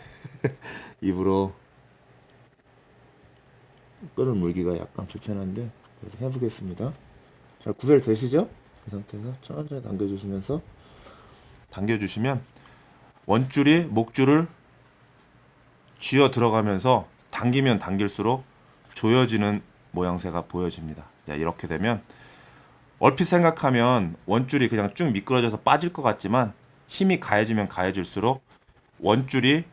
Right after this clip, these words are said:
힘이 분산이 되면서 목줄을 여러 가닥이 나뉘어 힘을 분산해서 조여 들어가는 형태가 되기 때문에, 이제 줄이 줄을 이렇게 걸었을 때가 제일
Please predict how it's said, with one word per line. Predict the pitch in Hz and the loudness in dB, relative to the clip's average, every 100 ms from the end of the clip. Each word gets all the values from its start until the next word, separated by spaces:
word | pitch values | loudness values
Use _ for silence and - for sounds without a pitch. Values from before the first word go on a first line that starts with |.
| - | -20
힘이 | - 175 170 | -6 -2 -2
분산이 | - 113 127 123 | 0 2 4 4
되면서 | 98 90 85 98 107 90 | 2 0 -2 0 -2 -2
목줄을 | 90 101 - 110 131 147 - _ - | -4 -4 -2 0 0 -2 -12 _ -2
여러 | 85 110 139 | 2 4 4
가닥이 | 127 101 92 87 113 135 - - - - | 2 -2 -2 0 -2 -4 -8 -20 -20 -6
나뉘어 | 73 104 110 101 92 - | -2 0 2 2 0 -4
힘을 | - 139 123 | -6 -4 -4
분산해서 | 98 98 101 87 104 113 - _ _ _ _ | -4 -2 -2 -2 -2 -4 -4 _ _ _ _
조여 | - 113 139 | -2 4 6
들어가는 | 139 120 101 90 | 6 6 4 0
형태가 | 101 101 107 90 | -4 -6 -6 -6
되기 | 80 82 | -6 -6
때문에, | 82 82 101 95 - - - - - - _ 95 | -6 -2 -2 -2 -6 -20 -20 -20 -20 -20 _ -6
이제 | 107 - | -4 -4
줄이 | 131 143 135 | 2 2 2
줄을 | 120 127 104 | 0 2 2
이렇게 | 104 110 - | 0 -4 -8
걸었을 | - 127 190 190 202 | 4 8 8 4 -2
때가 | 170 120 | 2 2
제일 | - 101 101 90 | 2 4 4 4